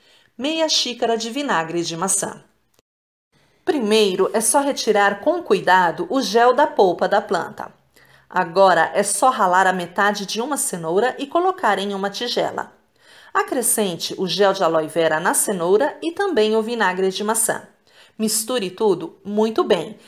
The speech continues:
e aplique essa mistura nas suas varizes, fazendo uma leve massagem circular no local afetado.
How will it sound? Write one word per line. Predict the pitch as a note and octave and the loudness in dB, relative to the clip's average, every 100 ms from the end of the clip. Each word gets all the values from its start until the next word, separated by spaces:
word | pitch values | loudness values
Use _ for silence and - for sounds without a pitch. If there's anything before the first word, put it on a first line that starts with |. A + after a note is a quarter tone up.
| - | -16
e | - C#4 | -2 2
aplique | F#3+ - A#3+ A3 | 2 0 -4 -2
essa | G3+ F#3+ | -4 -6
mistura | E3 - G#3 G#3+ A#3 | -6 -6 2 4 4
nas | D4 | -2
suas | D#4+ G3+ F#3 F3+ | -4 -2 -2 0
varizes, | A3 B3 D#3+ - C3 - | 0 0 -4 -4 -4 -4
fazendo | - F#3+ F3+ A3 G3+ G3+ | 0 0 2 0 2 0
uma | G#3 G3+ | 2 0
leve | F#3+ G3+ B3+ D4+ | 2 2 2 0
massagem | D4 A3 - F#3 F3+ G3 | -6 -6 -2 0 0 -4
circular | F#3+ D4+ E4 D#4+ G3+ G3 A#3+ | -6 -6 -4 -2 2 2 0
no | D4 D#4+ F#4 | -2 0 2
local | F#4+ A#3+ F3+ | 2 4 4
afetado. | F3+ F#3 A#3 - - - | 2 0 -2 -2 -2 -8